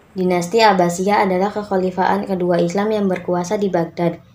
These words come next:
Dinasti ini berkembang pesat dan menjadikan dunia Islam sebagai pusat pengetahuan, antara lain dengan menerjemahkan dan melanjutkan tradisi keilmuan Yunani dan Persia.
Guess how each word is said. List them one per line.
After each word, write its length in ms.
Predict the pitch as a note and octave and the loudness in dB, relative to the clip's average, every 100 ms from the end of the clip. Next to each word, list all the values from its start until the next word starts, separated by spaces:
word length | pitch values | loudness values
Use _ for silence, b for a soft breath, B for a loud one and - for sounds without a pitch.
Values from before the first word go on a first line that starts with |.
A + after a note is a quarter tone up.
| b - | b -8
Dinasti 480 | F#3+ F3+ F3 F3+ F3 | -2 -2 -2 -2 0
ini 160 | F#3+ | 0
berkembang 480 | G#3 G#3+ F#3 F#3 G#3+ | -2 -2 0 0 0
pesat 240 | G#3 G3+ G#3 | -2 -2 -2
dan 160 | G3+ | 0
menjadikan 480 | G#3 F#3+ F3 E3+ F3 | 0 0 0 0 -2
dunia 320 | E3+ E3+ E3 | 0 0 -2
Islam 400 | E3 F3 G3+ A3 | -4 -4 -4 -4
sebagai 480 | G#3 F3+ E3+ F3+ F#3+ | -4 0 0 0 -2
pusat 320 | F#3+ G3 G3+ | -4 -6 -4
pengetahuan, 720 | F#3+ F#3 F3 E3+ D#3+ E3+ D#3+ - _ _ _ | -4 -4 -4 -4 -2 -2 -4 -10 _ _ _
antara 400 | - F#3 F3+ F3 | -6 0 2 4
lain 240 | F3 G3 A3 | 2 2 0
dengan 240 | G3+ A3 | 0 0
menerjemahkan 720 | G#3+ F#3+ F3+ F3 E3+ E3+ G#3 | 0 0 0 0 0 -2 -2
dan 160 | A3 A3 | -2 0
melanjutkan 480 | F#3+ F3+ E3+ F3+ G#3+ | 0 0 -2 -2 -2
tradisi 480 | G#3 F3+ F3 G3 | -2 -2 -4 -4
keilmuan 400 | G3 F3+ F3 E3+ | -4 -2 -2 -2
Yunani 400 | E3+ E3+ E3+ F3+ | 0 0 0 -2
dan 160 | G3 G3 F#3+ | -2 -4 -4
Persia. 560 | E3+ - E3 E3 E3+ | -8 -8 -6 -6 -8